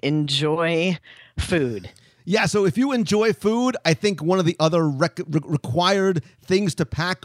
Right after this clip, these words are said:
Speaker 2: are stretchy pants, because <laughs> for all the food that you're gonna have, not just on board ship, but in places like Ketchikan and Skagway,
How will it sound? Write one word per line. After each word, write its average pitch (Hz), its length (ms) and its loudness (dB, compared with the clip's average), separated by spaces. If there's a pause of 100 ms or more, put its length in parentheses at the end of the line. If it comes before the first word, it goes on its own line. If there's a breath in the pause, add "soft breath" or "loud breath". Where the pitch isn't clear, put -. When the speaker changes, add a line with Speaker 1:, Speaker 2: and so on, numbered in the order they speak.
Speaker 2:
are 139 160 2
stretchy 156 480 -2
pants, 101 520 -10
because 143 680 0 (120)
<laughs> 175 120 -16
for 180 160 2
all 190 200 2
the 214 140 2
food 196 200 0
that 165 120 0
you're 170 60 -2
gonna 156 120 0
have, 151 240 2
not 165 180 0
just 160 160 -4
on 147 140 2
board 143 240 0
ship, - 300 -2 (300 soft breath)
but 160 180 2
in 175 180 2
places 143 500 0 (200 soft breath)
like 156 240 -2
Ketchikan 131 680 -2
and 123 160 -2
Skagway, 127 640 -2